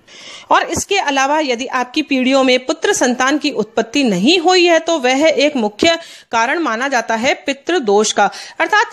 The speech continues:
हम यह कह सकते हैं कि हमारे जीवन में कोई भी मांगलिक कार्य नहीं होता है, हमारे जीवन में कोई भी शुभ कार्य नहीं होता है,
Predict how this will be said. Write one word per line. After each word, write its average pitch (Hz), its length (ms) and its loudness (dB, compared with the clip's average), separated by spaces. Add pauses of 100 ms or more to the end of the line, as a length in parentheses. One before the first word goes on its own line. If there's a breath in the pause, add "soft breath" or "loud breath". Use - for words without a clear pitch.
हम 370 180 0
यह 311 240 2
कह 262 300 2
सकते 269 360 -2
हैं 254 180 2
कि 262 160 -2
हमारे 240 380 2
जीवन 233 300 0
में 247 200 0
कोई 196 200 2
भी 226 140 -2
मांगलिक 202 440 -2
कार्य 196 300 2
नहीं 202 380 0
होता 285 300 2
है, 277 220 0
हमारे 254 380 -2
जीवन 262 260 -4
में 247 140 0
कोई 220 240 2
भी 240 120 -2
शुभ 254 240 -2
कार्य 196 360 0
नहीं 190 300 0
होता 277 240 0
है, 269 180 0